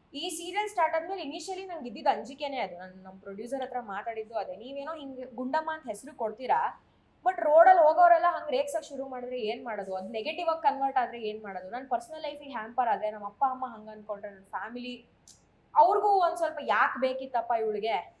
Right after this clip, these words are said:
ಆರಾಮಾಗಿ ಇರ್ಬೋದಿತ್ತಲ್ವಾ?" ಅಂತ ಅನ್ಕೊಂಡ್ ಆ ರೀತಿಗೆ ಹೋಗ್ಬಾರ್ದು ಅಂತ. Extremely fortunate and grateful that ಆ ಥರ ಆಗಿಲ್ಲ ನನ್ಗೆ.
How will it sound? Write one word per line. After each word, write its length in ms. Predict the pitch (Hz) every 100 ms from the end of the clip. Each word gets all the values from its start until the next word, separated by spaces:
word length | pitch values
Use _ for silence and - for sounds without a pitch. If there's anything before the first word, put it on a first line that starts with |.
| -
ಆರಾಮಾಗಿ 440 | 233 247 262 240
ಇರ್ಬೋದಿತ್ತಲ್ವಾ?" 880 | 214 208 226 220 208 190 196 190 190
ಅಂತ 160 | 202 220
ಅನ್ಕೊಂಡ್ 400 | 202 - 240 220
ಆ 260 | - 233 311
ರೀತಿಗೆ 440 | 277 277 277 247
ಹೋಗ್ಬಾರ್ದು 460 | 220 220 214 208 180
ಅಂತ. 160 | 175 170 - _ _ _ _ 254
Extremely 760 | 254 - - - 359 349 359
fortunate 680 | 359 269 262 262 294 285 277
and 120 | 247
grateful 360 | 220 226 - 311
that 120 | 277
ಆ 80 | 202
ಥರ 140 | 196 220
ಆಗಿಲ್ಲ 360 | 180 208 240 208
ನನ್ಗೆ. 360 | 165 _ -